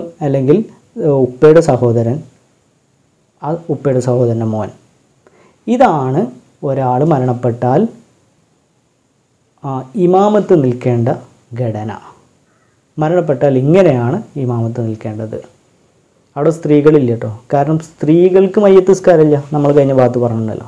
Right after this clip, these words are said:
സ്ത്രീകൾക്ക് മയ്യത്ത് നിസ്കാരം സുന്നത്തില്ല. അങ്ങനെ പലയിടത്തും കണ്ടുവരുന്നുണ്ട്, പലരും നിസ്കരിക്കുന്നത്. അത് സുന്നത്തില്ല, വെറുതെ അതിൻ്റെ ആവശ്യമില്ല. അപ്പോൾ സ്ത്രീകൾക്ക് വേണ്ടി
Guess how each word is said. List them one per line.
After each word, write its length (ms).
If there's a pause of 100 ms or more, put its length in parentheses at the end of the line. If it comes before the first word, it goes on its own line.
(380)
സ്ത്രീകൾക്ക് 440
മയ്യത്ത് 340
നിസ്കാരം 360 (120)
സുന്നത്തില്ല. 600 (720)
അങ്ങനെ 200
പലയിടത്തും 400
കണ്ടുവരുന്നുണ്ട്, 520
പലരും 300
നിസ്കരിക്കുന്നത്. 480
അത് 100
സുന്നത്തില്ല, 520
വെറുതെ 220
അതിൻ്റെ 260
ആവശ്യമില്ല. 440 (380)
അപ്പോൾ 200
സ്ത്രീകൾക്ക് 440
വേണ്ടി 260